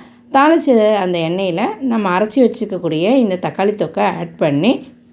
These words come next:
நல்லா கொதிக்க விடுங்க. இதுல நம்ம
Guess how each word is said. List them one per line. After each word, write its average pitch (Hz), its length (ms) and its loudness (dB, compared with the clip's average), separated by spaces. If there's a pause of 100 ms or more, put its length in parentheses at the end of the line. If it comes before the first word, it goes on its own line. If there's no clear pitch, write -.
(640)
நல்லா 247 220 6 (100)
கொதிக்க 214 320 -2
விடுங்க. 170 280 -2 (1000)
இதுல 277 200 6 (100)
நம்ம 220 200 -2